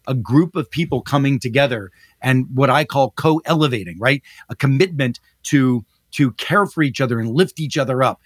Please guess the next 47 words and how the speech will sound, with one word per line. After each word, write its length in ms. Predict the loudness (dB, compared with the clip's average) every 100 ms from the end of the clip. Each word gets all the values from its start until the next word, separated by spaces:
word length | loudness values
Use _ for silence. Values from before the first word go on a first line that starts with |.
| -20 -20 _
And 140 | 0
I 140 | 2 2
think 220 | 0 0
that's 300 | 0 0 -4
not 160 | -6 -4
gonna 140 | -4
go 140 | 0
away. 360 | 0 0 -2 -4
I 60 | -4
think 220 | -2 0
we're 80 | 0
gonna 160 | 0
realize, 680 | 2 2 2 2 0 -2 -6 _ _
first 200 | -2 0
of 60 | 0
all, 100 | 0
the 120 | 0
awakening 520 | 2 2 2 0 -4
that 80 | 0
mental 280 | 0 0 0
health 240 | 0 0
is 140 | -4 -8
a 40 |
critical 380 | -2 0 0 -4
component 500 | -6 -2 0 0 -2 _ _ _
of, 400 | -2 -2 -2 -10 -12
of 240 | -10 -10 -10 0
workforce 500 | 0 0 -4 -4 -4
design, 460 | -4 -2 0 0 2
leadership 440 | 2 2 -2 -8 -10
design, 440 | -6 -4 -2 -4 -10 _
team 260 | -2 0 2
design. 440 | 0 -4 -6 -10 -14 -20 _
And 160 | 0 2
then 160 | 2
what 140 | 0 -2
I 160 | 0 2
wanna 240 | 2 0
bring 200 | 0 -2 -2
to 80 |
the 100 | -4
world 260 | -2 -2 -2
is 140 | -4 -4
it's 220 | -4 -2
no 100 | 0
longer 500 | 0 0 2 0 -4 _ _
an 140 | -4